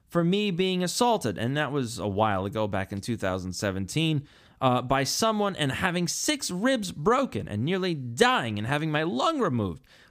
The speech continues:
We have people on the left who think it's just hilarious. Ha ha. The, I'll tell you what, the left is really becoming deranged.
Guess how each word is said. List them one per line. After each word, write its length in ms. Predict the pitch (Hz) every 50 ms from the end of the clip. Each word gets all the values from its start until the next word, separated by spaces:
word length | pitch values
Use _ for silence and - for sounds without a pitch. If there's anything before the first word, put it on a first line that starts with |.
| _
We 100 | - 147
have 180 | 143 120 - -
people 320 | - 226 233 196 208 202 -
on 220 | - 170 180 180
the 80 | 175 156
left 440 | 139 135 151 185 147 110 - -
who 120 | - 151 147
think 340 | - - - 214 202 180 -
it's 220 | - 156 143 143 -
just 460 | - 131 123 170 196 185 165 - - - -
hilarious. 960 | - - 190 196 196 196 220 254 269 285 285 269 220 139 101 87 - - - - - - _ _
Ha 360 | _ _ - - - 277 285 262
ha. 320 | - - 285 254 - - - - - - _ _
The, 200 | - 175 139 156
I'll 60 | 139
tell 200 | 120 - 220 240
you 100 | 226 135
what, 280 | 104 110 143 131 98 -
the 100 | 101 101
left 480 | 117 160 214 196 107 - - - - - _ _ _ _ _ _ _ -
is 220 | - 135 113 110 117
really 520 | 123 147 185 233 247 226 160 113 98 92
becoming 640 | 87 95 107 87 - 143 143 135 120 110 104 107 - - _ 139
deranged. 800 | 120 117 117 104 98 107 120 113 101 90 80 71 69 - - -